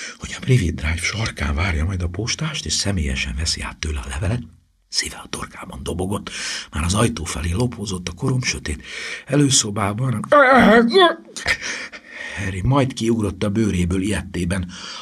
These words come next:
A lábtörlőre lépve valami nagy és puha került a talpa alá, és az a valami élt.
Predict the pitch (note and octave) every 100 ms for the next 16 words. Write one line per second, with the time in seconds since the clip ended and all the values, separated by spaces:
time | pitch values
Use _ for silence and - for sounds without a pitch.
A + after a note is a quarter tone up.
0 | - G#2 A#2+ C#3+ C3 - G#2+ F#2+ F#2+ F2+
1 | E2+ E2+ G2+ A#2 A#2 A#2+ A#2+ A#2+ G#2 F#2+
2 | A#2+ C#3+ D3 F#2+ - - E3 - F2 F#2+
3 | G2 F#2 F2 E2+ E2 - - - F#2+ B2
4 | A#2+ A#2 G#2+ A2 C3+ C#3+ G2+ G#2+ - D#3+
5 | C#3 G#2+ F#2+ F2+ - -